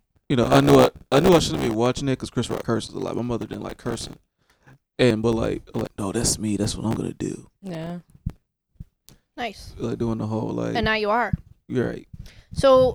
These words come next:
Speaker 3: uh, who all have you, like, opened for, like, famous
Speaker 1: Uh, it was, uh, Carlos Mencia,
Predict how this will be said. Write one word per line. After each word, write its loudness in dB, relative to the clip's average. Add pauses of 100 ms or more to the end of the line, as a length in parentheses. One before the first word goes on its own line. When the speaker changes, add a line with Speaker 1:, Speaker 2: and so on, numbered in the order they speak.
Speaker 3:
uh, 2
who -6
all 2
have -4
you, 0
like, 0
opened -6
for, -10
like, -18 (200)
famous -14 (1000)
Speaker 1:
Uh, 6
it -4
was, 0
uh, 6
Carlos 2
Mencia, -2